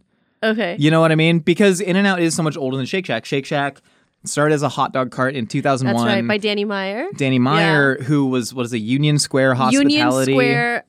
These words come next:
Speaker 1: Cafe was his, like, first flagship, I believe, yeah.
Speaker 2: Yeah, he, uh, Danny Meyer is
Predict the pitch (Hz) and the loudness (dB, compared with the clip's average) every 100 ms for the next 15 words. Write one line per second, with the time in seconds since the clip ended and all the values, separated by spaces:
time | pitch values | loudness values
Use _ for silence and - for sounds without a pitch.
0 | - 220 196 - 180 180 180 - 190 175 | -12 -6 -6 -6 -8 -8 -10 -8 -10 -8
1 | 175 - - 160 - - - - - - | -10 -10 -12 -12 -12 -16 -16 -18 -18 -18
2 | - - - - 190 180 123 185 170 165 | -18 -16 -18 -6 0 2 0 0 2 4
3 | 147 135 165 160 151 143 135 131 135 127 | 4 2 2 0 0 0 0 2 2 2
4 | 107 | 0